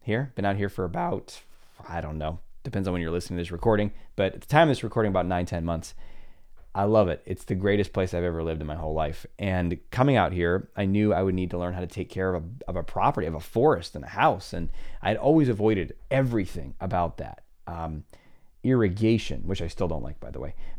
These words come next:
but, um, using tools, learning how to fix things around the house, avoided all of that. And I had a limiting belief that says, "I can never learn this." I remember many years ago, I used to bike commute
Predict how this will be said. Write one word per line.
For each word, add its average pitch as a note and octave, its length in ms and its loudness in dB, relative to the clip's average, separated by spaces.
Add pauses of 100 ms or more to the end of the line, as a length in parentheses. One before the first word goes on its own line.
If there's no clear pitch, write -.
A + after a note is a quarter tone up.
but, F2 340 2
um, E2 460 2
using A2+ 320 6
tools, G#2+ 720 0
learning G#2 160 0
how G#2+ 60 2
to G2+ 40 -2
fix - 300 -4
things G2 200 -2
around F#2 140 0
the E2+ 60 -4
house, F2+ 340 -4
avoided B2 440 4
all G#2 260 4
of F#2+ 100 2
that. E2 260 -4
And D#3+ 220 2
I A#2+ 40 4
had G#2+ 120 2
a F#2+ 60 2
limiting C#3 280 4
belief F#2 360 6 (220)
that G2 120 -2
says, G2+ 340 4
"I A2+ 120 0
can G2 160 -2
never F#2 240 2
learn D#2 180 -4
this." - 240 -12 (340)
I A#2 60 2
remember C3+ 240 6
many B2+ 260 6
years A#2+ 200 4
ago, G#2 120 0
I F#2+ 40 4
used G#2 160 2
to G2 40 4
bike G2 460 6
commute G2+ 400 -2